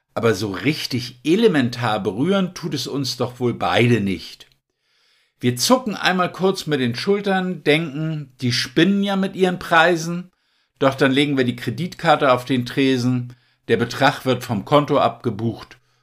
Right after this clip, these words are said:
und Thema durch. Für viele andere Menschen,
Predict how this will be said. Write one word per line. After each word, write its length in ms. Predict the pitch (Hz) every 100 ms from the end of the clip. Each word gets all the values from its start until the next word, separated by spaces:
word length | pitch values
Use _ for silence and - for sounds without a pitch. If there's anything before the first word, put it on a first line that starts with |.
| _ _
und 220 | 117 117 -
Thema 320 | 117 104 101
durch. 460 | 160 78 - - _ _ _ _
Für 160 | -
viele 440 | 139 - 226 220 -
andere 340 | 156 196 151
Menschen, 680 | 117 110 113 - 139 180 196